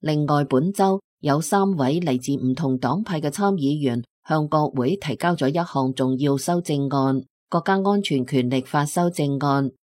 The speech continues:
目的係削減總統宣布戰爭同國家緊急狀態嘅權力。呢三位議員係康涅狄格州嘅民主黨參議員克里斯麥菲、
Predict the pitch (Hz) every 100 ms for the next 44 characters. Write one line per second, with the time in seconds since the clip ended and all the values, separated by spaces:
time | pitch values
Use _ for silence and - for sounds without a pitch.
0 | _ 151 143 202 - 147 131 151 151 131
1 | 185 143 147 175 135 170 196 196 151 151
2 | 151 151 147 175 180 170 131 123 156 151
3 | 190 190 180 131 143 175 - 135 131 147
4 | 139 135 139 143 123 123 131 127 - _
5 | - 190 196 190 180 139 190 139 156 147
6 | 131 127 139 131 131 196 208 185 135 -
7 | 135 160 156 202 196 170 147 127 123 143
8 | 175 123 175 208 196 147 151 143 127 123
9 | - 214 190 131 143 - 185 175 135 -
10 | 170 165 165